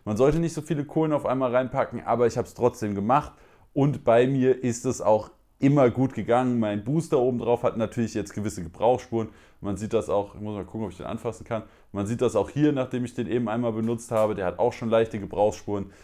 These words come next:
So ist das einfach, ne? Das Metall verfärbt sich halt, ganz klar. Sieht man natürlich auch hier vorne im Vergleich zu den relativ neuen auf der Seite.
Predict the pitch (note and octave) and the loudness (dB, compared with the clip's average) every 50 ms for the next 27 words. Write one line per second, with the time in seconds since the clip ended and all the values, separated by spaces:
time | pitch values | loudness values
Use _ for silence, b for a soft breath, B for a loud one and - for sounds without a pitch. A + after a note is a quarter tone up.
0 | B B B - B2 D3 C#3 C3 C#3+ C3+ G#2 E2 D#2+ F#2 F2+ F2+ F#2+ G#2+ B2 C3+ | B B B 2 2 4 4 4 4 4 4 4 0 -2 0 0 0 0 2 0
1 | C#3+ - - A#2 - A2 A#2 A#2+ A#2+ - A#2 - - B2+ B2+ B2+ - B2 A2+ - | 0 0 -2 -2 0 2 2 2 2 2 -2 0 4 4 4 4 2 -2 -2 2
2 | B2 A#2 A2+ - A2 G#2+ G#2+ - - - A2 A2 A#2 A2+ G#2 A2+ F#2+ A2+ A2+ G#2+ | 2 2 2 2 0 -2 -2 -2 -2 2 4 6 6 4 2 0 -4 -4 -2 -2
3 | G#2 G2+ - A2+ G#2+ G2+ E2+ F#2+ F2+ G2+ F#2+ - A#2+ A#2 B2 B2 A#2 G#2 - G#2 | -2 -4 -4 -4 -4 -2 -2 -4 -4 -4 -4 0 2 2 2 2 -2 -4 -4 -6
4 | G2 F#2 G2+ G2+ G2+ - - G2+ G2 F#2 F#2+ G2+ G2+ G2 G2+ G2+ F#2 G#2 G2+ G2+ | -4 -2 -2 -2 -2 -4 -6 -6 -4 -2 -2 0 0 -2 -2 -6 -8 -4 -2 0
5 | G#2 G2+ F2 D#2+ E2 - A#2 A#2 A#2+ G#2+ G#2 G#2+ G#2 G#2 - G#2+ G2 | 0 0 -2 -6 -4 0 2 2 4 4 4 4 2 2 0 -4 -8